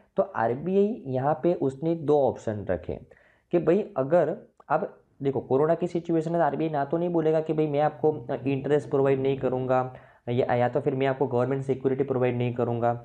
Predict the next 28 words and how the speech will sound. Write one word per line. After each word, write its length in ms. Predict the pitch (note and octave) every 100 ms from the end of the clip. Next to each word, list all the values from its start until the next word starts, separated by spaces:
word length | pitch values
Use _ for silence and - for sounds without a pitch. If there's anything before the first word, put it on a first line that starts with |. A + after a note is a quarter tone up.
| - _ D3+
right? 140 | G3
लेकिन 220 | F3+ G3+
यहाँ 260 | F#3 B2+ D3+
पे 120 | F#3+
आरबीआई 460 | F#3+ C3 C3+ D3+ E3+
ने 80 |
बैंकों 320 | F3+ C3 B2+ D#3
के 140 | E3
सामने 320 | - D3+ D3+
दो 240 | D3 B2+ A#2
option 340 | F#2+ - F#2
रखे 280 | F2 - - - _ _ _ _ _ _ _ _ _ - - - -
कि 280 | G#3 - -
आपको 300 | C#3 C#3 A3+
मेरे 500 | F#3 E3 F#3 E3 - _ _ -
आरबीआई 340 | B2+ C#3 E3+ F3+
के 100 | F3+
अंदर, 180 | C3
मतलब 200 | A2+ D#3 D#3
आपको 200 | C3+ G3
मेरे 180 | F3 F3
अंदर 260 | F3+ F#3+ - _ _ -
मनी 340 | C#3 B2 C#3+ F3+
park 320 | E3+ E3+ E3+
करना 180 | F3 E3
है 80 | E3
तो 100 | E3
करो 460 | B2 F2 D2 -